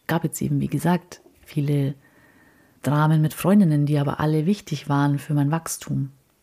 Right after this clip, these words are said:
Und das ist auch die Intention von diesem Podcast, ja, dass ich einfach eigene Prozesse, Erkenntnisse mit dir teilen möchte, in der Hoffnung, dass es dir dient. Dass du siehst, ah, ich bin da nicht alleine, okay, es geht auch anderen Menschen so.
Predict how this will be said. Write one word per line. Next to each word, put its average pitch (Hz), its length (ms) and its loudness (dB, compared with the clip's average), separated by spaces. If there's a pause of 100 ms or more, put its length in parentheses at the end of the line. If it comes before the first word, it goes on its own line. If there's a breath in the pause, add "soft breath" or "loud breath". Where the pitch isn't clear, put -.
(640)
Und 147 80 -2
das 156 120 0
ist 151 60 -4
auch 151 100 0
die 147 120 -2
Intention 156 600 0
von 151 180 -2
diesem 143 180 0
Podcast, 143 480 -2
ja, 143 160 2
dass 139 180 2
ich - 160 -4
einfach 147 280 -2
eigene 151 680 2
Prozesse, - 500 -6
Erkenntnisse 151 680 -2
mit 143 160 -2
dir 135 80 -2
teilen 170 320 2
möchte, 170 300 0
in 151 100 2
der 143 100 2
Hoffnung, 139 260 0
dass 135 120 -2
es - 80 -12
dir - 140 -4
dient. 185 320 4 (320 loud breath)
Dass - 100 -16
du 143 60 -4
siehst, 143 280 -6
ah, 165 160 2
ich 165 60 2
bin 151 120 -2
da 147 60 2
nicht 143 160 0
alleine, 170 480 2
okay, - 200 -4
es 151 100 -4
geht - 140 -6
auch - 60 -2
anderen 170 200 2
Menschen 160 300 0
so. 151 260 0